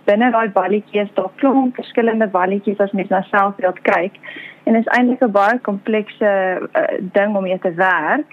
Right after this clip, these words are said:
en om te ontwikkel in jou kind, maar dis ook eintlik so eenvoudig. Daar's regtig iets soos selfwaarde en dan is daar iets soos selfbeeld. So, eh, dit is eintlik onder dieselfde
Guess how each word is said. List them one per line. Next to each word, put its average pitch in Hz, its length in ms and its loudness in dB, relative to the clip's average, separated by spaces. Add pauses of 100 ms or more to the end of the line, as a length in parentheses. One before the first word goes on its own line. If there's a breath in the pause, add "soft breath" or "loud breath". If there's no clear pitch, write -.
(320 loud breath)
en 214 160 0
om 226 160 2
te 226 100 0
ontwikkel 208 480 0
in 202 100 -2
jou 185 200 -2
kind, 190 380 -2
maar 208 120 0
dis 214 180 -4
ook 240 140 0
eintlik 220 280 -2
so - 140 -6
eenvoudig. 190 840 -2
Daar's 247 200 2
regtig 220 520 -2
iets 254 220 -6
soos 262 200 -4
selfwaarde 208 800 0
en 262 240 -2
dan 208 160 0
is 214 120 -6
daar 220 180 0
iets - 160 -8
soos 226 200 -4
selfbeeld. 202 840 -2
So, - 240 -4
eh, 214 280 0 (100)
dit 254 240 -2
is 311 240 0
eintlik 247 580 -4
onder 233 240 -2
dieselfde 220 540 -2